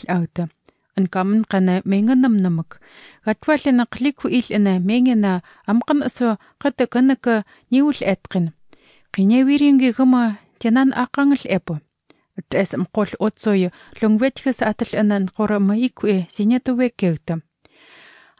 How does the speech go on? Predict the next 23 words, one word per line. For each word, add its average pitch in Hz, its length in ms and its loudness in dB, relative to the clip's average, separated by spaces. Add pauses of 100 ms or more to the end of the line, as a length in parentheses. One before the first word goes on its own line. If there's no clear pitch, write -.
Аллымыгым 285 640 0
нана 247 480 2
вани 233 280 0
вана 220 320 2
айл 220 240 0
хумылгынымы 196 760 0
тинан 240 360 0
томгын, 175 520 -2 (340)
вани 214 280 0
вана 190 420 0 (160)
мыңыр 240 340 2
кылятыкы 226 720 -2
ымы 190 240 -2
оравел 254 560 -2
эті. 175 400 -4 (440)
Үтті 277 280 -4
ісім 277 320 0
ғотқан 262 400 0
қлику 269 480 -4
ил - 160 -4
іні 190 320 2
лие 208 240 0
коло 196 540 -2